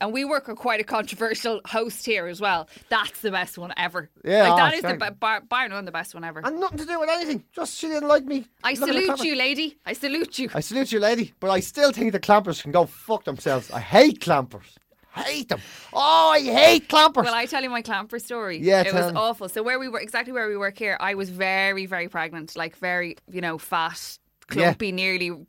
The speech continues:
Speaker 1: be-, ready to have a baby pregnant. And we park, we all park in the same place, kinda down the road.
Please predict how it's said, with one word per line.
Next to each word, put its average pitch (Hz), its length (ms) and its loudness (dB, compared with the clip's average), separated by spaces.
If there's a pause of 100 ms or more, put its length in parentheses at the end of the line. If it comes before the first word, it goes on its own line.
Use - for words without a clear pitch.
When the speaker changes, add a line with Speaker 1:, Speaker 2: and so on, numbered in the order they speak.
Speaker 1:
be-, - 160 -2
ready 175 240 -6
to 180 80 -10
have 170 80 -6
a 165 60 -12
baby 175 240 -6
pregnant. 165 400 -10 (320)
And 220 100 -4
we 233 80 -2
park, 220 420 -2
we 247 80 -6
all 262 80 -4
park 214 260 -6
in 196 60 -12
the 180 60 -16
same 185 200 -8
place, 180 220 -10
kinda 180 180 -10
down 185 220 -6
the 175 60 -12
road. 175 260 -6